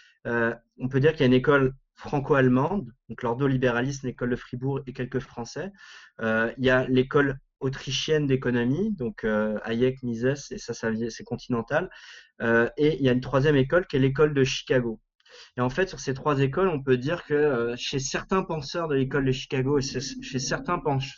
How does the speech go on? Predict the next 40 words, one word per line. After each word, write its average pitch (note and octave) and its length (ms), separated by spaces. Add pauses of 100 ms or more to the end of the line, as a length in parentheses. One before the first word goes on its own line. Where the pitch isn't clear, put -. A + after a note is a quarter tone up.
(140)
penseurs C#3+ 440 (480)
de B2 60
l'école C3+ 280
autrichienne C#3 460
d'économie, C3+ 580 (320)
il B2 100
y C3 40
a C3 60
vraiment, D3 580
euh, B2 340 (120)
une C3+ 180
pensée C#3+ 400
libertarienne C#3 840
développée C3+ 460
par C#3 160
certains B2+ 380
auteurs C3+ 460
en C3 120
dehors D3+ 160
de D3+ 40
leurs C3 180
écrits C3 280
économiques. B2+ 640 (500)
C'est-à-dire C3+ 400
que, C3+ 100
euh, B2 280
par A2+ 160
exemple, C3 280
Friedrich B2 400
Hayek, C3+ 340 (400)
à A2 60
la D3 80
fin C#3 160
de C3 40
sa B2 200
vie, A#2 200
il A#2+ 80
a A2+ 40
écrit A2+ 260
un A2 240